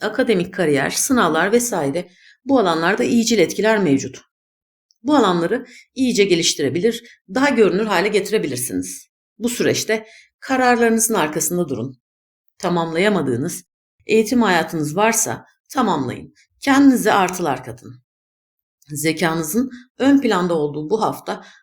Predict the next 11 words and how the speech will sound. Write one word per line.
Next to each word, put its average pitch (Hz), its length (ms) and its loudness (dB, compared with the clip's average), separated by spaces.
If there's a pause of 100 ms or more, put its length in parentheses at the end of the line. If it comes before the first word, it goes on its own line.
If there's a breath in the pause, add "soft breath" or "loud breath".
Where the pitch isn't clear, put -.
harekete 202 460 0
geçin, 156 380 -4 (260 loud breath)
eksikleri 196 580 -2
tamamlayın. 139 800 -4 (500)
Bu 269 140 2
haftanın 185 540 -2 (260 loud breath)
etkileri 202 500 2
arasında 156 600 0 (300 loud breath)
hisleriniz 233 480 0
çok - 220 -4
kuvvetli. 135 380 -6